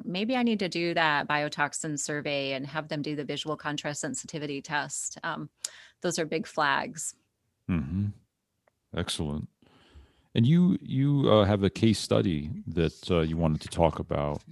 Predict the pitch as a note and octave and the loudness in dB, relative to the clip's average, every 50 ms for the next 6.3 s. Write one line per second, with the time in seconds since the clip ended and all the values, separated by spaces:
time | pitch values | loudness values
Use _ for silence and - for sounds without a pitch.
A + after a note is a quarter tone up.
0 | - _ _ _ _ _ - G2+ G2 G2 F#2 F#2+ F#2+ F#2 F2+ E2+ - - - - | -20 _ _ _ _ _ 0 2 4 4 4 4 4 4 2 0 -2 -4 -2 2
1 | F#2+ F#2+ F#2 F2 - F2 E2+ F2+ F#2+ G2+ G2 - - - _ _ _ _ _ _ | 2 4 4 2 2 0 0 0 2 0 0 -2 -6 -10 _ _ _ _ _ _
2 | _ _ _ - G3+ A3 G#3+ A#3 G#3 F3+ E3+ - G#3+ A#3+ C4 B3 B3 G#3+ F3+ F3 | _ _ _ -2 -2 0 0 -2 -6 -4 -2 -2 -2 -2 -2 -2 -4 -6 -4 -4
3 | F#3 G#3+ G#3 E3 C3 - - - - - - F3+ F3 E3+ E3+ E3 - - - - | -4 -2 -2 -2 -4 -6 -8 -12 -12 -10 -8 -6 -6 -6 -8 -10 -12 -16 -20 -20
4 | - - - _ _ - A3 A3+ - D4+ - B3+ A3+ G3 - D3+ F3+ G#3+ - - | -20 -20 -20 _ _ -4 -4 -2 -2 0 2 4 4 4 4 2 0 -2 -2 -2
5 | A3 A3 - - G3+ A3 A#3 G3 - - - - - - - F3+ E3+ E3 E3 F3 | -4 -4 -4 -2 0 2 2 2 0 -2 -6 -8 -8 -6 -2 -2 -2 0 0 -2
6 | F3 - G3 G3 - - | 0 2 2 2 2 0